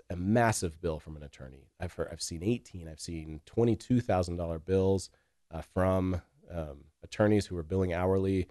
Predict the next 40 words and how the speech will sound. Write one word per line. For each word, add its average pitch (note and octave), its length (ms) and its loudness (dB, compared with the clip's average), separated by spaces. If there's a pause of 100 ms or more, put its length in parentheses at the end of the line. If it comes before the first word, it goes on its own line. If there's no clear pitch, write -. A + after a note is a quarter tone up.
(320)
on G2 100 2
transitions G#2 520 4
that E2 140 -10
didn't F#2 240 2
even E2 180 -6
close. D2+ 580 -6 (180)
And, E2+ 380 -8
um, D2+ 340 -8 (340)
that's G#2 200 2
tough. - 300 -6 (260)
That's F2+ 200 -2
a F2+ 60 -2
lot F2+ 200 4
of F2 60 0
money. D2 260 -8 (680)
Flat C#3 240 8
fee C#3+ 140 4
attorneys B2+ 420 6
tend C#3 460 4
to B2+ 100 -2
be A2+ 420 4 (160)
in F#2+ 140 2
the F2+ 80 2
five G2+ 480 4
to G#2+ 200 0
eight A2 180 -6
thousand G#2 320 4
dollar C3 260 6
range, C3 460 0 (840)
give D3 140 8
or D#3+ 60 4
take. B2 440 2
Some A#2 300 6
are A2 220 8
a G2+ 100 4
little A2 180 4
bit G2 140 2
more G2 220 4
than G#2+ 160 2
that. G2+ 280 2